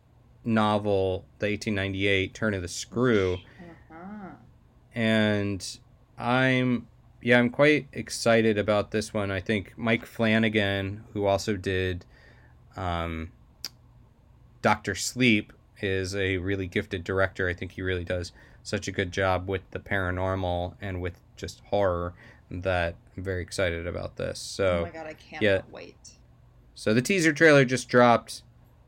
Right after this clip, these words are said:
Speaker 1: yesterday as we're recording this, so check it out. But even the teaser is creepy. Did you watch it yet?
Speaker 2: I
Speaker 1: Watch
Speaker 2: haven't
Speaker 1: the
Speaker 2: watched
Speaker 1: teaser?
Speaker 2: it yet, but, uh, Haunting of Hill House was so, so good.
Speaker 1: Yeah, I,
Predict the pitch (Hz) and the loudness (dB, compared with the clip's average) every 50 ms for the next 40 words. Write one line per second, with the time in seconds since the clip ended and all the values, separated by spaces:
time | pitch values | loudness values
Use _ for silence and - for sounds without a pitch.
0 | - - - - - _ - 117 113 123 135 131 - - 147 139 123 120 113 117 | -20 -20 -20 -20 -20 _ -4 2 4 4 4 4 2 0 2 4 6 6 6 6
1 | 123 127 135 139 - - - _ _ - - 107 107 - - 107 104 101 104 - | 6 4 0 -2 -8 -16 -20 _ _ -8 -4 -4 -4 -2 -2 -2 -2 -2 -4 -4
2 | - - 117 113 110 113 113 110 110 113 113 - - - - - 104 101 101 101 | -2 0 0 0 0 0 0 0 0 0 -2 -4 -8 -6 -2 0 2 4 4 4
3 | 101 101 101 98 - - 123 120 - 117 113 110 104 95 92 - 101 95 95 107 | 2 2 0 -2 0 0 0 2 2 4 4 4 4 2 2 0 -2 -2 -2 -2
4 | 117 120 127 110 95 - - 117 110 104 98 90 87 87 87 87 85 - - - | -2 -2 0 -2 -2 -2 0 0 0 2 0 0 -2 -2 -2 -4 -6 -6 -4 0
5 | 107 104 98 - 92 87 90 - - - - - - - - 101 101 95 98 98 | 0 0 0 -2 -6 -10 -10 -14 -18 -20 -20 -20 -20 -12 -8 -6 -2 0 0 0
6 | 107 - 143 160 165 - - - - - _ - - - - - - - - 220 | 0 -2 -4 -4 -6 -6 -8 -12 -20 -20 _ -20 -20 -20 -20 -20 -20 -12 -8 -6
7 | 214 226 226 226 220 196 180 185 - 143 - 196 165 160 165 156 147 - - - | -2 -2 -2 -2 -2 -2 -2 -2 -2 -2 -4 -6 -8 -10 -10 -10 -12 -12 -14 -12
8 | _ 196 180 180 - - - 175 185 - - _ _ _ _ _ _ - - - | _ -10 -10 -10 -12 -14 -16 -18 -18 -18 -20 _ _ _ _ _ _ -20 -20 -18
9 | - 226 240 247 233 269 233 196 180 190 190 190 185 180 175 165 165 160 - - | -10 -10 -8 -8 -6 -8 -8 -8 -8 -8 -6 -6 -6 -6 -6 -10 -12 -12 -14 -16
10 | - - 170 160 156 - - - - - - - - 175 165 160 156 151 - - | -14 -14 -14 -14 -14 -16 -18 -20 -20 -20 -16 -12 -8 -8 -6 -6 -8 -10 -14 -18
11 | _ - - - - - - - - - 196 196 202 196 196 196 185 185 175 156 | _ -20 -20 -20 -20 -20 -20 -18 -14 -10 -8 -8 -6 -6 -8 -8 -10 -12 -12 -12
12 | 135 131 - 58 - - - _ - - - - - - - - - - - 135 | -12 -12 -14 -16 -18 -20 -20 _ -20 -20 -20 -20 -20 -20 -20 -20 -20 -6 2 4
13 | 135 123 117 117 120 120 | 6 8 8 6 4 2